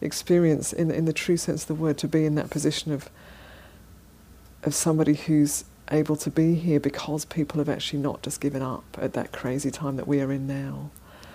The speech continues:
and have done what they can, have, have collected together, have spoken their voices, have signed petitions, have gone on marches, have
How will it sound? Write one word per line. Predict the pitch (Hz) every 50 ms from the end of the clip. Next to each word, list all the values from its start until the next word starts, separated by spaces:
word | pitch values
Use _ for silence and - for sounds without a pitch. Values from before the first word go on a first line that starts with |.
| - - - - - - - - - -
and | - 147
have | 147 139 -
done | - 151 151 151 147
what | 147 135 -
they | 123 127
can, | - - 160 160
have, | 156 139 135 -
have | 117 143 - - - -
collected | - - 156 151 - - - - - -
together, | - 277 - 294 - 294 285 285 285 277 143 139
have | 139 - - - - -
spoken | - - - - - - 160 143 143 - - 139
their | 139
voices, | 139 143 139 143 143 143 - - - 147 143 143
have | - -
signed | - - 147 143 143 143
petitions, | - - - - 151 143 - - - 143 139 139 139
have | 143 -
gone | - - 139
on | 139 139 139
marches, | 147 151 147 147 135 - - - - - 139 135 139 143 143 -
have | - 143 - -